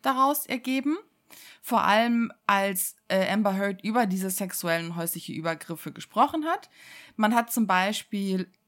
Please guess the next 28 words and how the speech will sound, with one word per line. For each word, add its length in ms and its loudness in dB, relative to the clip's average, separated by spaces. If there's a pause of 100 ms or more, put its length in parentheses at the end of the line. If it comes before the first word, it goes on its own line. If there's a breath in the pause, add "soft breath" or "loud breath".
(120)
diese 360 0
Original-Audio 1080 2
genommen, 260 2
das 120 -2
kann 140 0
man 100 2
ja 80 2
bei 120 0
TikTok 440 -6
machen. 260 -2
Also 180 2
wenn 100 4
du 60 2
ein 160 -4
Video 320 2
hochlädst, 500 0
dann 100 0
kannst 280 -4
du 40 -2
meistens 440 0
diese 340 -6
Audiodatei, 880 0
die 160 -6
unter 140 -6
diesem 280 -10
Video 240 -6
hinterlegt 520 -6
ist, 200 -4